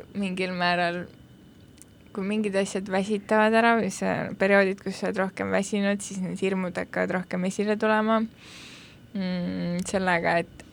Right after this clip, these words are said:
äkki ma ei jaksa, äkki ma ei, äh, et ma tean, et see võimatu asi on tegelikult võimalik, aga lihtsalt äkki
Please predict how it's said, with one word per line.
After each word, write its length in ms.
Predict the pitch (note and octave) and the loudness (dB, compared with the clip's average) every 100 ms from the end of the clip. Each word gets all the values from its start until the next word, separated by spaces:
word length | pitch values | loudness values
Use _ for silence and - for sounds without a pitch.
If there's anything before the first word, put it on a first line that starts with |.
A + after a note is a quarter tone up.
| - | -4
äkki 360 | F3+ G3+ - G3 | -2 -2 -2 -2
ma 140 | F3+ | 0
ei 60 | F3+ | 0
jaksa, 520 | G3+ - - - - - - - - - - | 0 -2 -8 -4 -4 -6 -16 -20 -20 -20 -4
äkki 420 | F#3+ F3 - F3+ | -2 -2 -4 -2
ma 180 | F3 E3+ E3+ D#3+ E3 | 2 2 2 2 2
ei, 500 | F3 F3 F3 F3 F3 | 2 2 0 0 0
äh, 320 | F3 F3 F3+ F3+ - - - - - - - - - - - - - - - | 2 4 2 0 -8 -20 -20 -20 -20 -20 -20 -20 -20 -20 -20 -20 -20 -20 -2
et 180 | G3+ F#3 | 0 4
ma 160 | G3 | 2
tean, 400 | G3 A3+ A3+ G3 | 8 10 12 10
et 140 | E3+ F3 | 6 2
see 240 | - F#3 | 2 2
võimatu 560 | F#3+ G#3+ G#3+ F3+ - E3+ | 6 8 8 4 2 4
asi 300 | G3 - D#3+ | 4 4 0
on 80 | E3 | 4
tegelikult 640 | G3+ F#3+ D3+ - F3 F#3+ | 6 6 4 2 -2 2
võimalik, 640 | G3 G#3+ F3+ D#3 D#3+ - - | 4 6 4 2 0 -2 -6
aga 240 | F3 E3+ F3 | -2 2 2
lihtsalt 560 | F#3 F#3 - F3+ - | 2 0 -2 -4 0
äkki 640 | F3 F#3+ - - - F3+ | 2 2 -2 -16 -6 0